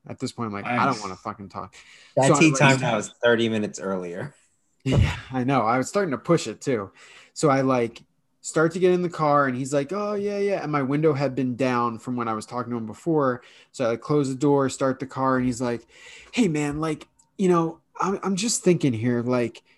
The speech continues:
Speaker 1: if I get some business that comes my way that I think you'd be great for, like, can I just get your number? I'll, I'll just, like, hit you up and we'll,
Speaker 3: What?
Speaker 1: what would you guys have done in that moment? Just flat out said, like, "I, you know, buddy, like, I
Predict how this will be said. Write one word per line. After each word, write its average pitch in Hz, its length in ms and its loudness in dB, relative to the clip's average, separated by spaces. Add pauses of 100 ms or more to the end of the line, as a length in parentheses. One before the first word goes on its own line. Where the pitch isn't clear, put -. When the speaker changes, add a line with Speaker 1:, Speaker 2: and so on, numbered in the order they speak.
(480)
Speaker 1:
if 156 160 2
I 233 100 8
get 254 200 4
some 170 160 0
business 143 520 2
that 127 140 -6
comes 139 260 -4
my 131 160 2
way 135 240 4
that 123 240 -2
I 127 120 -4
think 147 300 -4
you'd 151 140 -2
be 131 140 -2
great 135 300 0
for, 113 280 -4
like, 117 240 -2 (120)
can 147 120 -2
I 165 120 4
just 170 140 -2
get 175 200 2
your 160 80 -2
number? 156 340 2
I'll, 127 220 2
I'll 147 100 -2
just, 147 220 -4
like, 156 160 0
hit - 240 -4
you 170 140 4
up 139 200 2
and 120 140 -4
we'll, 120 240 -4 (1300)
Speaker 3:
What? 90 220 -2 (120)
Speaker 1:
what 196 180 -2
would - 160 -12
you 214 80 -14
guys 175 240 2
have 143 160 0
done 143 200 2
in 120 140 0
that 107 200 -4
moment? 95 380 -8 (220)
Just - 420 -4
flat 143 280 4
out 143 180 2
said, 139 220 2
like, 123 200 0 (100)
"I, 131 180 -2 (180)
you 160 120 0
know, 147 200 4
buddy, 143 400 2
like, 123 220 2
I 113 180 -4